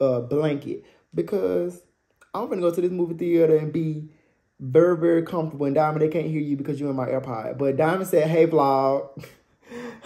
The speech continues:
<laughs> Um, but yeah,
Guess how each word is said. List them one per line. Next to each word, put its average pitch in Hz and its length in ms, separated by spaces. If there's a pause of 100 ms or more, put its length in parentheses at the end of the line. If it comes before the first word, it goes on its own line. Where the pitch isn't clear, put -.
(240)
<laughs> 202 360 (440)
Um, 160 600 (600)
but 175 280
yeah, 127 400